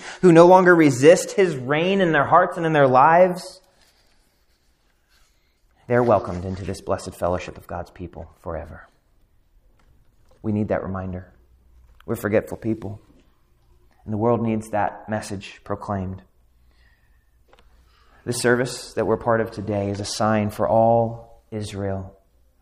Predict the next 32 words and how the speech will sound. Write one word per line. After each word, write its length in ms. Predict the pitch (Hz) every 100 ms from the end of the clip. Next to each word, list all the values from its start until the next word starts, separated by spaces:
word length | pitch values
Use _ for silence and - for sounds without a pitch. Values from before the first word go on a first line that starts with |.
| _ -
to 120 | 123
remember. 580 | 113 110 107 101 - - _ _ _ _ _ _
And 80 | 113
it's 120 | -
a 40 |
blessed 360 | 101 120 117 123
thing 240 | 120 110
that 80 | 98
we're 100 | 95
here 160 | 101 98
together 300 | 92 92 92
this 200 | 92 -
morning 380 | 95 95 95 98 104
with 400 | 107 101 - - _ _ _ _ _ _ _ -
the 60 |
true 220 | - 120
Israel, 480 | 95 98 - 95 92
seeing 540 | - - 135 139 131 120
the 80 |
memorial 560 | 117 113 120 131 139 131
stones 380 | - 135 123 117
that 60 |
God 180 | 110 120
has 160 | 113 -
set 140 | 117
up 140 | 110 -
for 140 | 87
his 120 | 98
people, 440 | - 95 90 85 - - - - _ -
that 80 | 107
you 180 | 123
too 380 | 120 - 95 85